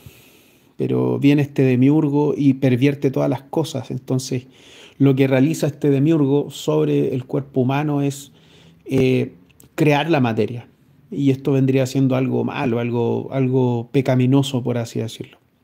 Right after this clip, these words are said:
Entonces tomó el espíritu en ese mundo de las ideas, tomó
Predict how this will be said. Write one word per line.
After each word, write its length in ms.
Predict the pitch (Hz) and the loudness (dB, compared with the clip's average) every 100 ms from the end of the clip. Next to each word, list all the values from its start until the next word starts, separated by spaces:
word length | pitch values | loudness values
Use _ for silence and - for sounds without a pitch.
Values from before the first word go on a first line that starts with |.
| _ _ - - - - | _ _ -20 -20 -12 -10
Entonces 500 | 120 156 151 147 - | -2 0 0 -2 2
tomó 540 | 143 143 185 196 190 | 2 4 4 4 2
el 220 | 151 147 | 0 -2
espíritu 720 | 135 - - 196 160 143 147 | -2 -6 0 2 2 2 2
en 100 | 143 | 2
ese 220 | 147 147 139 | 0 0 2
mundo 340 | 165 170 160 | 2 2 2
de 80 | 151 | 2
las 220 | 143 143 | 0 0
ideas, 560 | 143 160 147 143 - _ _ - | 0 2 -2 -6 -20 _ _ -4
tomó 540 | 131 151 170 165 | -2 0 0 0